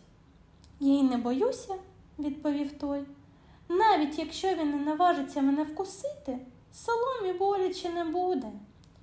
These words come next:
Дозволь мені понести твій кошик. Мені це не важко, я ж ніколи не втомлююся. Хочеш, я розкажу тобі мій секрет?» прошепотів він трошечки згодом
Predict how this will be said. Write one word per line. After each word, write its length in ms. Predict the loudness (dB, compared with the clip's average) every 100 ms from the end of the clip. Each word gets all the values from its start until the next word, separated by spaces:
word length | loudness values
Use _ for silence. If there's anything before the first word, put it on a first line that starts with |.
| -20 -20 -20 -8
Дозволь 580 | -2 -2 -2 -2 0 2
мені 280 | 2 4 2
понести 680 | 0 -4 -4 -10 -10 -10 -10 -12 0
твій 120 | 2
кошик. 640 | 2 0 -2 -2 -6 -12 -16 -20 -20 -20 -20 -4
Мені 260 | -2 0
це 140 | -2 -2
не 140 | -2
важко, 680 | 2 2 2 0 -6 -14 -14 -14 -20 -8
я 80 | -6
ж 80 | -6
ніколи 400 | -10 -4 0 2
не 140 | 2 0
втомлююся. 840 | -6 -6 -6 -6 -8 -10 -12 -14 -16 -18 -20 -20
Хочеш, 600 | -14 -12 -10 -10 -10 -16 -20 -12
я 140 | 2 2
розкажу 400 | 2 0 -4 -4
тобі 260 | -2 -2
мій 180 | 0 -2
секрет?» 600 | -4 -6 -6 0 0 0 -8 -20 -20 -20 -20 -20 -20 -20 -12
прошепотів 640 | -10 -8 -12 -14 -14 -14 -14
він 140 | -14 -10
трошечки 540 | -10 -10 -14 -12 -12
згодом 540 | -10 -4 -2 -2 -6